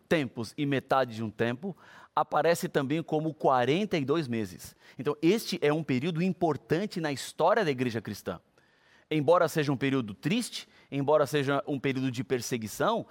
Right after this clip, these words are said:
embora seja um período de proibição de leitura da Bíblia, este período marca uma fase da história e Deus nos alerta e nos adverte sobre esta fase.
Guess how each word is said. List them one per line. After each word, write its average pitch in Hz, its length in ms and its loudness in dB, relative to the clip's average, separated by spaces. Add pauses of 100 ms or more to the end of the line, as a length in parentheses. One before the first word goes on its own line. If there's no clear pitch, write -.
(200)
embora 139 360 2
seja 143 200 -4
um 135 60 -2
período 139 400 0
de 127 140 -4
proibição 151 880 -2
de 156 120 -2
leitura 127 360 0
da 104 100 2
Bíblia, 113 400 -2 (340)
este 190 300 2
período 190 420 0
marca 170 580 2 (460)
uma 185 280 0
fase 240 560 0
da 214 100 4
história 147 580 2 (300)
e 196 140 0
Deus 208 480 2
nos 202 280 -2
alerta 165 720 4
e 190 80 -2
nos 190 220 0
adverte 190 540 2
sobre 196 360 0 (280)
esta 220 300 2
fase. 85 460 -4